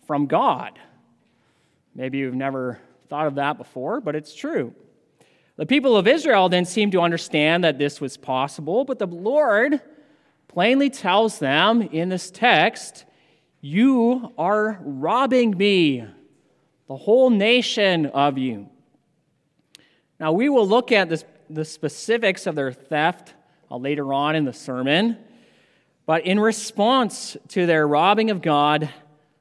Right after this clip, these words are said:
the Lord calls his people to return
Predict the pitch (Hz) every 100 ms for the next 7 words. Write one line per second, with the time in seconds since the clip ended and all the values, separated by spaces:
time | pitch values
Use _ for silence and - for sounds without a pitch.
0 | _ - 120 127 151 180 202 208 208 -
1 | - - 143 151 170 175 190 175 - 139
2 | - 131 131 131 - - 160 185 196 -
3 | - 202 240 226 175 117